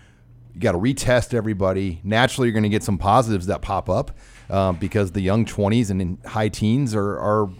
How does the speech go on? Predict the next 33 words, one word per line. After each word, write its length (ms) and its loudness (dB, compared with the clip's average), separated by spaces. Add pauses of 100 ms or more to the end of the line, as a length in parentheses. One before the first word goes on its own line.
(120)
the 140 -10
people 280 -2
that 120 2
are 60 0
getting 300 2
it 120 -6
right 220 -6
now, 260 -4
just 200 -8 (200)
the 100 -6
way 380 2 (320)
socially 500 0
they 180 4
interact 480 2
and 80 0
the 60 0
things 260 2
they 120 2
do. 200 2
So, 300 2 (500)
you 100 2
know, 120 4
even 220 2
if, 140 4
say, 200 6
this 200 4
October 460 4
tenth 360 -2 (200)
plan 600 0
would 200 -4
come 200 2
to 60 2
fruition, 680 0